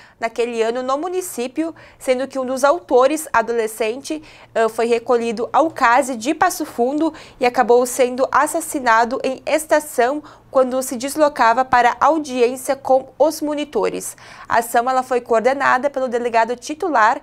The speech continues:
da Delegacia de Polícia de Sertão, Adroaldo Schenck, e resultou em prisões preventivas de quatro homens e uma mulher da mesma família por tráfico de drogas e associação para o tráfico de drogas.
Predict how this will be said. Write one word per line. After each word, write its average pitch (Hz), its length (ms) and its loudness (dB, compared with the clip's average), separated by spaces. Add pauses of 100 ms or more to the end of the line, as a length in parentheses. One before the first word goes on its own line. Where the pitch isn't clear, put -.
(260)
da - 80 -10
Delegacia 233 720 -4
de 202 100 -12
Polícia 226 360 -6
de 226 80 -14
Sertão, 269 500 0 (300)
Adroaldo 214 520 0
Schenck, 294 500 -6
e - 40 -6
resultou 262 680 0
em 247 140 -8
prisões 247 480 -2
preventivas 277 840 -2 (240)
de 247 120 -10
quatro 285 600 0
homens 240 500 0
e 254 80 -8
uma 247 140 -2
mulher 233 420 2
da 226 140 2
mesma 226 380 -2
família 294 500 -2 (280)
por 262 160 -2
tráfico 302 600 -2
de 294 100 -6
drogas 226 600 0
e 247 160 -8
associação 285 680 -4
para 254 240 0
o 269 40 -8
tráfico 262 420 -2
de 254 100 -10
drogas. - 460 -4